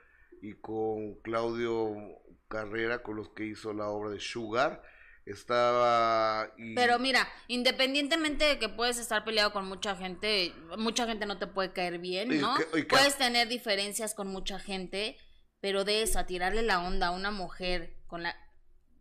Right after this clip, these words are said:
Speaker 2: de un compañero con el que estás trabajando, y sí ya me parece una falta de
Speaker 1: Oye,
Speaker 2: respeto enorme,
Speaker 1: Jorge
Speaker 2: porque
Speaker 1: Ugalde, Jorge Ugalde,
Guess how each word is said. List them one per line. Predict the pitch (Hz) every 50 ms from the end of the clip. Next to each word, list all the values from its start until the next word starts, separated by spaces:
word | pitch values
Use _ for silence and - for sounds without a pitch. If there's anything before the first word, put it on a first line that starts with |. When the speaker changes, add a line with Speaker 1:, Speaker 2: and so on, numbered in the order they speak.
| - -
Speaker 2:
de | 202 190 196 202
un | 202 214 220
compañero | 208 - 254 254 240 - 202 196 196 190 196 208 220 214
con | 226 202
el | 185 180
que | - 180
estás | 170 - - - 180 180 185 - - - -
trabajando, | - 190 185 175 165 151 - - 165 170 180 202 226
y | 214
sí | 190 - 185
ya | 180 180
me | 185 196 190
parece | - 180 180 180 180 175 - 190 196
una | 190 190 185 190 185
falta | - 185 185 170 170
de | 160
Speaker 1:
Oye, | -
Speaker 2:
respeto | - 202 185 - - 180 170 -
enorme, | 202 233 285 320 320 311
Speaker 1:
Jorge | 214 170 - - 175
Speaker 2:
porque | 175 156 139
Speaker 1:
Ugalde, | 131 117 113 135 131 131 131 131 123 113 117 131 151 156 - - -
Jorge | - - 127 135 135 - - 143 135
Ugalde, | 123 117 113 101 104 120 117 117 113 107 107 113 127 147 - -